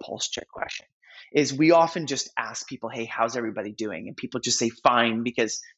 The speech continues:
they're like, "You don't really care." So another way to check in, and I love this for checking in on all sorts of things, is what I call a pulse check question. And asking people to say, "On a scale of one to ten,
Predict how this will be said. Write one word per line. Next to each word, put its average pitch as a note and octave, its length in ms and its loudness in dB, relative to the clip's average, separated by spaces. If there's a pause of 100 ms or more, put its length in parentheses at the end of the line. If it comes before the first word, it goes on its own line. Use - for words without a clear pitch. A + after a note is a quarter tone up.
they're C3 100 4
like, A#2 120 2 (200)
"You B2+ 100 -4
don't A#2 200 -4
really A2 220 -4 (120)
care." C#3 340 0 (300)
So F3 140 2
another D#3+ 360 4
way D#3 220 2
to C3+ 100 0
check C3 380 0
in, A2 440 -2
and A#2 120 -2
I A#2+ 60 2
love B2+ 400 2
this B2 240 -2
for G2 640 2 (420)
checking C3+ 440 -2
in A#2+ 120 -2
on A#2+ 160 0
all A2+ 140 0
sorts - 340 0
of C#3+ 80 -6
things, A#2 200 -4
is - 60 -8
what A#2 100 2
I A#2 60 4
call A#2 240 4
a - 140 -2
pulse D3 260 4
check - 200 -2 (100)
question. - 340 0 (480)
And D3 140 4
asking F3 360 2
people D3 360 -4
to C3 60 -10
say, A2+ 220 -2
"On B2 200 0
a B2+ 40 -4
scale D#3 380 2
of D3+ 100 0
one B2+ 200 0
to B2 80 -4
ten, G#2 440 -6